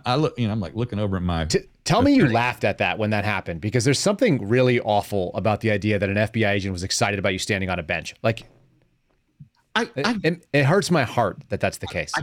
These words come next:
Speaker 1: couldn't laugh at it. I just, I just went like, I look at my attorney, went, you know.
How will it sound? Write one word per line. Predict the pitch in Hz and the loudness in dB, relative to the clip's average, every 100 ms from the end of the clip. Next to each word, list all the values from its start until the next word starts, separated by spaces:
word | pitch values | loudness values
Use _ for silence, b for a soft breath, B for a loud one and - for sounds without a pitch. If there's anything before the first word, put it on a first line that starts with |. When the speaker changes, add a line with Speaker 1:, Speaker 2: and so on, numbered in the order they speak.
| - | -4
Speaker 1:
couldn't | - 415 139 | -4 -2 -2
laugh | 92 82 156 427 - | -2 -2 -4 -4 -6
at | - 120 | -6 -4
it. | 104 - | -4 0
I | 131 | 0
just, | 180 - - | 0 -2 -2
I | 131 | -2
just | 147 | 0
went | 131 113 | -2 -2
like, | 92 85 _ _ _ _ 107 | -4 -6 _ _ _ _ -12
I | |
look | 160 | -10
at | 120 | -8
my | 104 | -6
attorney, | - 170 139 | -2 -2 -2
went, | - - - _ _ _ _ - _ _ - - - | -6 -14 -20 _ _ _ _ -20 _ _ -8 -6 -6
you | 82 | -6
know. | 87 | -4